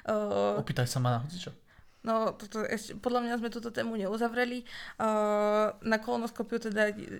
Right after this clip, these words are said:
Speaker 1: ideš tiež dobrovoľne, že nikto ti to neodporúčil, rozhodol si sa, že sa tam
Speaker 2: No,
Speaker 1: do-,
Speaker 2: jasné, jasné,
Speaker 1: prídeš,
Speaker 2: to
Speaker 1: ideš sám.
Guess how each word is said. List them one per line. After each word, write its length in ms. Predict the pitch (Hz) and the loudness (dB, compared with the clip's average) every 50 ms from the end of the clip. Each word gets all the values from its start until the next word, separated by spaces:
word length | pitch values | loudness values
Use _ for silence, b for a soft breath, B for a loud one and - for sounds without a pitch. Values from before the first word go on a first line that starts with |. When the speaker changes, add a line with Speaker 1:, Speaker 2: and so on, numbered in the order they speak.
| - | -10
Speaker 1:
ideš 280 | - 214 208 233 233 - | -8 -4 -2 -2 -2 -2
tiež 140 | - 226 214 | -2 -4 0
dobrovoľne, 640 | 190 220 196 190 202 175 175 180 185 185 185 180 185 190 | 0 0 2 2 0 0 0 -2 -2 0 0 0 -2 -2
že 160 | 202 196 208 214 | -2 -2 0 2
nikto 240 | 220 220 220 - | 2 0 0 -4
ti 120 | 208 - 202 | -8 -8 -8
to 120 | - - | -6 -2
neodporúčil, 680 | 180 208 220 233 233 - 226 208 208 202 202 - 202 190 196 196 - | 0 0 0 0 0 -2 -2 -2 -2 -2 -4 -4 -6 -4 -4 -2 -2
rozhodol 460 | 202 202 196 196 220 185 185 185 185 | 0 0 0 0 -2 -2 -4 -4 -6
si 120 | - 208 | -6 -6
sa, 120 | 196 196 190 | -6 -4 -4
že 120 | 180 190 | -4 -6
sa 120 | 185 - 185 | -6 -8 -6
tam 340 | 185 190 180 180 175 175 165 | -4 -2 -2 -2 -2 -2 0
Speaker 2:
No, 240 | 131 - - 127 | 0 2 2 4
Speaker 1:
do-, 80 | 127 127 196 208 208 | 4 4 4 4 2
Speaker 2:
jasné, 340 | - 247 220 180 160 147 147 | 2 2 0 0 0 0 -2
jasné, 120 | 165 - | -2 -2
Speaker 1:
prídeš, 260 | 220 220 143 - 131 131 127 - | -2 0 0 0 0 -2 -2 -2
Speaker 2:
to 140 | - - | 0 2
Speaker 1:
ideš 180 | - 220 196 202 - | 2 2 2 0 2
sám. 340 | - 247 247 262 269 262 | 2 4 4 4 2 -2